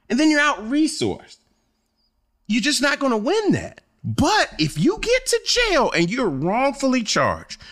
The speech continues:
you're wrongfully arrested, they're withholding your bond. There are remedies to that. But you are covered by no remedies out here fighting these cops, man.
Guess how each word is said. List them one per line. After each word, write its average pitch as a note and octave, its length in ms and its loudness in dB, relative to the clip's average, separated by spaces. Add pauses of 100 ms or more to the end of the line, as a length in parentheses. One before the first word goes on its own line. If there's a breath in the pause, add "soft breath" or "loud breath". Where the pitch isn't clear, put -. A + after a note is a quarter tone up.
(140 loud breath)
you're G#3+ 240 0
wrongfully A#3 800 0
arrested, C#3+ 500 -4 (1000)
they're A3 200 0
withholding A#3+ 680 0
your G3+ 120 0
bond. A2 420 0 (120)
There F3+ 200 0
are E3+ 120 4
remedies G#3+ 560 2
to G#2+ 120 -4
that. - 220 -8 (800)
But - 180 0
you C4 180 2
are A3+ 60 -2
covered F3 400 0
by A2+ 160 0
no G#3+ 340 2
remedies A#3 680 0
out F3+ 160 0
here F#3 120 2
fighting F3+ 320 -2
these F#3 160 0
cops, C#4 400 -4
man. G3 260 -2